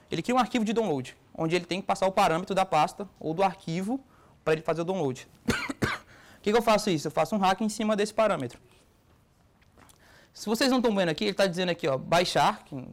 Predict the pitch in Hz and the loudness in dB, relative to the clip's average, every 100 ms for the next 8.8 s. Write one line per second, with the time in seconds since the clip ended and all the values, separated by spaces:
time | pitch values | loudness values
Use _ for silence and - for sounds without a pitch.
0 | 151 143 143 - 131 127 123 - 131 117 | -16 -16 -14 -14 -8 -8 -8 -10 -12 -6
1 | 127 160 135 175 208 165 214 - - - | -4 0 0 0 0 -4 -8 -10 -20 -20
2 | 165 - 143 143 143 135 143 143 175 185 | -16 -2 -2 0 -2 -2 -4 -4 -2 -2
3 | 220 - 180 254 269 _ _ - _ _ | -4 0 2 2 -2 _ _ -20 _ _
4 | _ _ - - 160 185 - 180 180 262 | _ _ -6 -2 0 -2 0 0 2 -2
5 | 226 226 262 240 202 214 233 226 220 220 | 0 -2 2 2 2 0 0 -2 0 0
6 | 214 165 135 - _ _ _ - 175 - | 2 0 0 -10 _ _ _ -4 -4 -6
7 | _ _ _ - 175 233 240 190 180 196 | _ _ _ -8 0 0 2 -2 -4 -6
8 | 220 208 180 156 151 135 127 | -4 -4 -4 -4 -6 -6 -10